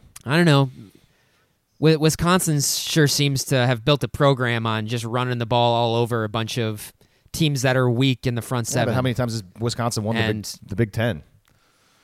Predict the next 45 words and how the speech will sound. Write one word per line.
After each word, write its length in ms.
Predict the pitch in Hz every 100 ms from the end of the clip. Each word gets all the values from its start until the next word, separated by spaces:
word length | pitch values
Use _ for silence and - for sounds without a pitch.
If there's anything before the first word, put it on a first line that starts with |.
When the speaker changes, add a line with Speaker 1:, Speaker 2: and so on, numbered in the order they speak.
| _ _ _ -
Speaker 2:
You 60 |
know, 240 | 90 92 104
they, 80 | 90 - -
Wisconsin 520 | 76 110 - 131 110
still 200 | 95 -
s-, 220 | 117 - - - - - _ _ -
Speaker 1:
Uh, 200 | 240 381
a 40 |
couple 220 | - 151 101
Speaker 2:
Yeah. 40 |
Speaker 1:
times. 460 | 117 120 160 - - _ 123
A 40 | -
couple 180 | 151
times. 400 | 123 117 139 160
Uh, 240 | 151 143 147
but 240 | 175 165
also, 540 | 165 180 190 175 139 113 110
I, 260 | 139 143 127 - _ _ _ _ _ _ _ _ _ _ _ _ _ _ _ _ 139
I 60 |
don't 140 | 156 170
think 160 | 180
Wisconsin 500 | 165 156 147 151 156
would 120 | 151 135
have 160 | 143
a 60 | 139
whole 180 | 143 143
lot, 220 | 139 123
like, 180 | 135 -
the 100 | 131
traditional 460 | 143 147 143 151
Wisconsin 500 | 131 - 139 143 139
team 240 | 123 135 131
would 100 | 131
have 180 | 131 117
no 260 | 131 151
trouble 440 | - 151 139 120 120
going 340 | 131 127 123
through 240 | 107 127
this 160 | 120 113
conference 500 | - 113 107 101 95
this 240 | 104 98
year, 180 | 80 82
the 100 | 87
Big 160 | 101 104
Twelve. 460 | - 104 82 87